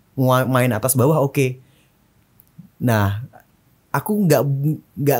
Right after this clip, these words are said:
nggak punya clue jadinya. Di otakku kosong jadinya.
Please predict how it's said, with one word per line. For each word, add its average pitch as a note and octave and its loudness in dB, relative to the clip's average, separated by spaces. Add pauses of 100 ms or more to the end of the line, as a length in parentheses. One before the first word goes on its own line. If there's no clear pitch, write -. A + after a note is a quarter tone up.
nggak C3 2
punya E3 2
clue A3 4
jadinya. C3+ 4
Di A#2+ 2
otakku F3+ 2
kosong A3 6
jadinya. C3+ 4